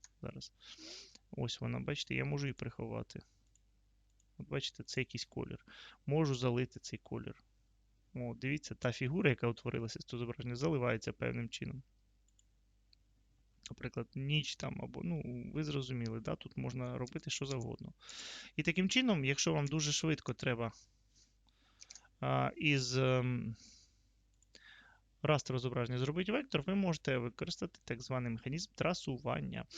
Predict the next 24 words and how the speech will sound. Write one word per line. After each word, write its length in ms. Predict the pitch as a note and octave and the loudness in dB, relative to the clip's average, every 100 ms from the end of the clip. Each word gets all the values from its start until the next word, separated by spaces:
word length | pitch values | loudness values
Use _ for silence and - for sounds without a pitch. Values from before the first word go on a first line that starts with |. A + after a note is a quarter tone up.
| - - | -14 -6
Значить, 240 | D3+ - | -4 -2
в 40 | D3 | 2
завданні 460 | F3 F#3+ B3+ A3 | 2 4 4 4
також, 520 | D#3 D#3 C#3+ B2+ - | 4 2 2 0 0
е, 200 | B2 A#2+ | 0 2
буде 240 | A#2+ B2+ C3 | 0 0 -2
прикріплено 640 | - - B2+ - B2 B2 | 0 -4 -6 -8 -4 -4
це 140 | - | -2
зображення, 460 | C#3+ - - G#3 D3+ | -6 -4 2 4 4
зробіть 360 | B2+ C3 C3 A#2+ | 2 0 -2 -2
трасування 760 | C#3+ C#3+ F#3 G#3+ A3+ G#3 G3 | -2 -2 0 4 4 4 2
і 300 | - G3 F3 | 2 4 4
ще 160 | E3 F#3 | 4 4
якийсь 260 | F3 D#3 - | 4 2 0
файлик 340 | - D#3 D3 | 4 4 2
вставте 500 | - - C#3+ C#3+ - | -4 2 4 4 0
свій, 420 | C3 - B2 B2 | 0 0 2 2
який 300 | C3+ C3+ - | 0 -4 -4
завгодно, 440 | B2 B2+ A#2+ D#3 E3+ | 0 0 2 2 0
тільки 240 | - - | 0 2
невеликий 440 | C#3+ C3+ C3+ C3 - | 4 6 4 2 -2
по 100 | B2+ | -2
розміру 420 | A#2+ A2 A2+ A2 | 0 -2 -4 -4
єдине, 360 | A2 - G#3 | -4 0 0